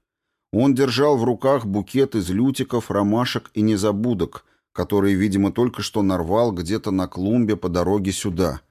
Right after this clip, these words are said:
и просто улыбался. На сорванных цветах торчали несколько корней с кусочками земли. «Мужчина, подходите ближе, если опоздали»,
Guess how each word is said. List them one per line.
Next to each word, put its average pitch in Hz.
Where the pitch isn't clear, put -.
и 139
просто 104
улыбался. 82
На 101
сорванных 131
цветах 131
торчали 117
несколько 110
корней 101
с -
кусочками 95
земли. 90
«Мужчина, 113
подходите 123
ближе, 98
если 90
опоздали», 87